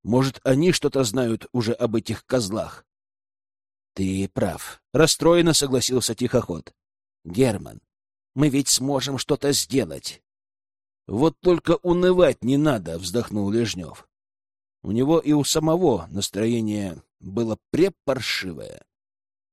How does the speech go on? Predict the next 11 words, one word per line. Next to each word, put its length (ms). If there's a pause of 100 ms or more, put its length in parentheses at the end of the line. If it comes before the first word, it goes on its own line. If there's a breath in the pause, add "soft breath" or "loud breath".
(340)
"Действовать 800
надо, 500
а 220
не 160
унывать! 960 (320)
Давай 560
уже, 240
разворачивайся! 1080 (280)
Очень 380
мне 240
интересно 680